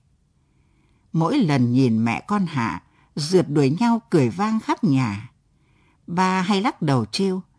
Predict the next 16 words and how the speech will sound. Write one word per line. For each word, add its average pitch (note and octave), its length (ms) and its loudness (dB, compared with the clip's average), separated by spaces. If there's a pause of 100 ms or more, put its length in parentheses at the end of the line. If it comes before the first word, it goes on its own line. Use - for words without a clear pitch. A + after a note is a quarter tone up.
(520)
"Nhà G3 160 2
mình F3 360 4 (260)
có F#3+ 120 -2
tới C#4 320 2
hai D4 440 2
đứa C4 240 0
trẻ C3+ 260 -4
con." A#3+ 360 -2 (1500)
Hôm G3+ 240 2
đi G3 180 4
xe G#3 220 -2
đò C#3+ 300 2
từ D#3 240 0
dưới D3 320 0
ngoại C3 300 2
về, A#2+ 400 -4